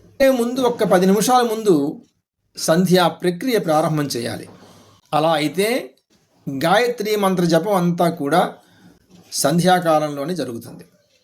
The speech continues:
ఈ గాయత్రీ మంత్ర జపాన్ని కనీసం నూట ఎనిమిది సార్లు చేయాలి.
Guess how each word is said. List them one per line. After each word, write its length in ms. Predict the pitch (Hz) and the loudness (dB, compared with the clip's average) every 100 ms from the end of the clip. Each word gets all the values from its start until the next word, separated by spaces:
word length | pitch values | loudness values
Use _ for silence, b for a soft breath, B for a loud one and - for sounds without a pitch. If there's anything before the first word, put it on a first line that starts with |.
| _ 196 | _ 0
ఈ 160 | 175 123 | 0 2
గాయత్రీ 520 | 160 240 254 233 247 | 2 0 0 -8 -6
మంత్ర 320 | 240 226 208 | -4 -2 0
జపాన్ని 840 | 202 202 202 254 247 185 147 170 - - | 2 2 2 0 2 -2 -2 -4 -6 0
కనీసం 600 | 175 240 277 277 285 285 - | 2 4 2 2 0 -2 -8
నూట 340 | 147 156 214 240 | -4 0 0 2
ఎనిమిది 400 | 226 208 196 170 | 2 4 4 4
సార్లు 320 | 165 196 135 | 2 0 -2
చేయాలి. 440 | - 127 101 85 | -6 -6 -8 -12